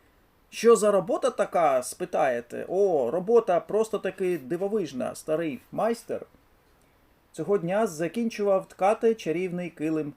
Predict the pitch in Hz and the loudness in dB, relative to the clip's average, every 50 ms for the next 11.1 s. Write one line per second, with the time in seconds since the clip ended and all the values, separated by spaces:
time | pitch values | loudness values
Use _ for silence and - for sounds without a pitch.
0 | _ - 127 131 143 135 - 139 - - - - - _ _ _ _ _ _ _ | _ -14 -12 -12 -8 -6 -6 -6 -6 -6 -12 -20 -20 _ _ _ _ _ _ _
1 | _ _ _ _ _ _ _ _ _ _ _ _ _ _ - - 220 220 185 170 | _ _ _ _ _ _ _ _ _ _ _ _ _ _ -6 -2 -2 0 2 2
2 | 226 240 294 330 311 254 214 170 185 175 165 151 170 190 196 190 180 165 156 _ | 2 2 2 2 4 4 2 2 2 -2 -2 -2 -2 -2 -2 -2 -4 -8 -10 _
3 | _ - 143 185 202 202 - - - 160 - - 165 156 151 - - 160 170 165 | _ -6 -4 -4 -4 -4 -4 -4 -4 -4 -2 -2 -4 -4 -4 -4 -6 -4 -4 -4
4 | 156 160 156 - - 170 170 151 131 143 139 147 160 160 - - 233 254 269 - | -4 -6 -6 -8 -8 -8 -8 -6 -6 -4 -4 -4 -4 -6 -6 -8 -8 -8 -8 -10
5 | - - - 190 185 185 165 156 160 160 160 151 156 147 135 165 165 160 156 151 | -14 -10 -6 -2 -2 -2 -2 -2 -2 -4 -2 -2 -2 -2 0 2 2 2 2 0
6 | - - - 220 247 240 - 208 196 190 175 - _ _ _ _ _ _ _ _ | -2 -4 -8 -8 -4 -2 -2 -2 0 -2 -6 -10 _ _ _ _ _ _ _ _
7 | _ _ _ _ _ _ _ _ _ _ _ _ _ _ _ _ _ _ _ _ | _ _ _ _ _ _ _ _ _ _ _ _ _ _ _ _ _ _ _ _
8 | _ _ _ _ _ _ _ _ _ _ _ _ _ _ _ _ _ _ _ _ | _ _ _ _ _ _ _ _ _ _ _ _ _ _ _ _ _ _ _ _
9 | _ _ _ - - 143 143 - - 175 160 - - 160 151 175 208 226 208 208 | _ _ _ -10 -8 -8 -8 -6 -6 -6 -4 -2 0 -2 0 0 0 0 0 0
10 | 196 170 151 143 - 131 127 - - 131 127 127 - 147 139 143 135 117 117 120 | -2 -4 -6 -8 -8 -8 -8 -6 -4 -4 -4 -4 -6 -10 -10 -10 -10 -10 -8 -10
11 | 113 - | -10 -12